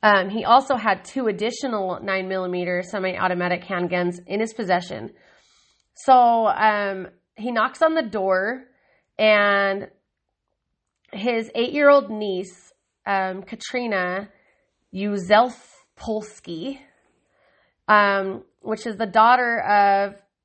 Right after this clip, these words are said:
um, his ex-wife's sister. So it's his niece, basically, through marriage. Um, she opens the door and, like, runs up to greet him because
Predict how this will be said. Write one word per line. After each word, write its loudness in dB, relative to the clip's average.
um, -6
his -4
ex-wife's -4
sister. -6
So 4
it's -2
his -2
niece, -4
basically, -10
through -6
marriage. -2
Um, -4
she -4
opens -2
the 0
door 2
and, 0
like, -6
runs -2
up -2
to -10
greet -8
him -8
because -6